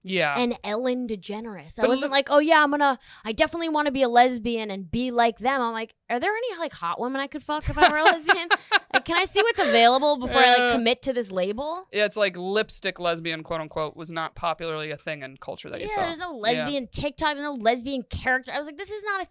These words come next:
Speaker 2: thing." That was so daunting. I had to, like, just,
Speaker 1: Mm-hmm.
Speaker 2: it was, you're, like, blindfolded being like, "I think I like pussy." I'm like, "I'm thirteen. I'm confused." Like,
Speaker 1: Yeah,
Speaker 2: that was a
Speaker 1: and
Speaker 2: nightmare.
Speaker 1: And I don't know if you had friends in college that, like, were out in college to our friends.
Speaker 2: Mm-hmm.
Speaker 1: Specifically, like, there were a lot of, you know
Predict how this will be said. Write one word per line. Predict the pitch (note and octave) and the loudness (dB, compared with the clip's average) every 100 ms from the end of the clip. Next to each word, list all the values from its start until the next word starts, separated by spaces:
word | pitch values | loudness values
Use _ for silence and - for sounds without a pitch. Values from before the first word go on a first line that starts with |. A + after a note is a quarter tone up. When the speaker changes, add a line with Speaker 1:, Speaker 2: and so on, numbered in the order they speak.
| - | -8
Speaker 2:
thing." | F4 | -6
That | A#3 | -6
was | G#3 | -6
so | - C#4 - | -8 -10 -2
daunting. | A3+ C4 B3 F3 | 0 0 -6 -10
I | F3+ | -8
had | G#3+ G3+ | -8 -4
to, | |
like, | A3 E3+ | -4 -4
just, | A#3+ E3 | -6 -8
Speaker 1:
Mm-hmm. | E3 | -8
Speaker 2:
it | A#3+ | -6
was, | A#3+ | -6
you're, | A3 A#3+ | -6 -6
like, | A#3 - | -6 -6
blindfolded | G3 F#3+ A3+ C#4+ A#3 G#3+ F#3+ F#3+ | -6 -4 -2 -4 -6 -6 -4 -4
being | G#3 G#3 | -4 -4
like, | G3 | -6
"I | G3+ | -10
think | - A#3 D#4 | -10 -8 -4
I | D#4+ | -4
like | D#4+ D#4+ | -4 -6
pussy." | E4 D#4 E4+ | -8 -6 -8
I'm | C#4+ | -8
like, | A#3+ | -8
"I'm | G#3+ | -10
thirteen. | - B3 C4+ C4+ C4+ | -8 -8 -8 -10 -8
I'm | A#3+ | -8
confused." | G#3+ F3+ - A#3+ C#4+ D#4+ - | -10 -16 -12 -10 -10 -10 -4
Like, | F3 | 0
Speaker 1:
Yeah, | F3 E3+ E3+ E3 | 2 2 0 -4
Speaker 2:
that | - | -4
was | F4+ | -2
a | F4+ | 0
Speaker 1:
and | C4+ | 4
Speaker 2:
nightmare. | D#4 E4+ G3+ D#3 G2+ | 2 2 -8 -12 -10
Speaker 1:
And | F#3+ F#3+ | -2 2
I | |
don't | G#3 | 2
know | G3+ | 0
if | F#3 | -2
you | F#3+ | 0
had | F3+ E3+ | -2 -2
friends | F3 E3+ | -6 -6
in | E3 | -8
college | E3+ E3+ E3+ D#3+ E3+ | -4 -2 -2 -4 -4
that, | D#3+ | -2
like, | E3+ D3+ _ _ - | -2 -4 _ _ -6
were | F3 F3 - | -4 -4 -2
out | F3+ G3+ F#3+ | -2 -2 -4
in | F3 | -8
college | - F3 F3+ E3+ - - | -2 0 2 0 -4 -12
to | F3+ D#3+ | -8 -4
our | D#3+ D#3 C#3+ | -4 -4 -6
friends. | - B3 A3 D3+ D3+ F3 - - | -6 -2 -2 -2 -8 -16 -20 -12
Speaker 2:
Mm-hmm. | A#3 A#3+ A#3+ A#3 | -8 -8 -10 -12
Speaker 1:
Specifically, | G#3+ F#3 E3+ F3 E3 | -14 -8 -8 -6 -4
like, | D#3 | -4
there | D3+ | -4
were | |
a | D3+ | -4
lot | D3+ D#3 | -4 -4
of, | D3 | -8
you | E3+ | -10
know | D3+ D3 | -8 -10